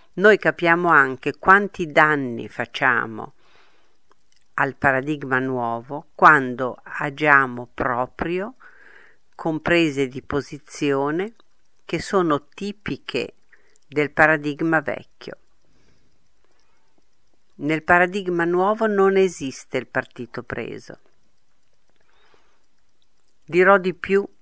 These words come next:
nel paradigma nuovo non esiste la scelta, perché c'è l'essere.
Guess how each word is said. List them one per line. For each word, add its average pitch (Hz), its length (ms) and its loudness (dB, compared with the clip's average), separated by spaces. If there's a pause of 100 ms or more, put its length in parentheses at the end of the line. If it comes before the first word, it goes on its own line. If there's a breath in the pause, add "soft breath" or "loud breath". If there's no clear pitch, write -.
(100)
nel 139 200 -4
paradigma 180 600 2
nuovo 196 400 2
non 180 240 0
esiste 185 520 -8
la 160 100 -6
scelta, 165 720 -10 (1200)
perché 170 360 -2
c'è 180 260 2
l'essere. 160 800 -4